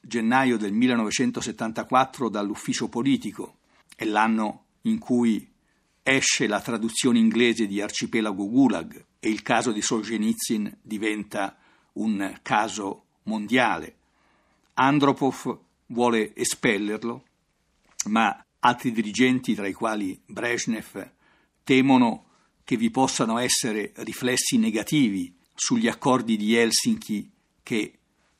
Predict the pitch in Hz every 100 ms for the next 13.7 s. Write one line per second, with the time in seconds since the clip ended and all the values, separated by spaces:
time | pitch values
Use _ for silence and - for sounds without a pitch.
0 | _ - - 113 113 110 95 - _ _
1 | _ - 117 113 120 98 - 101 98 107
2 | 98 _ _ - 104 - - 110 98 98
3 | - 98 95 - 98 - _ _ _ _
4 | - - 117 107 104 95 107 92 87 78
5 | - - _ _ _ _ - - - 127
6 | 120 - 135 123 131 131 135 117 - _
7 | - _ _ _ - 117 107 113 - 127
8 | 120 - 104 107 104 - _ _ _ _
9 | 117 110 127 135 104 104 92 - _ _
10 | _ _ _ - - 120 135 - - 123
11 | 107 113 107 101 135 127 113 107 104 -
12 | 113 120 120 98 101 117 98 95 _ _
13 | _ _ _ - 127 -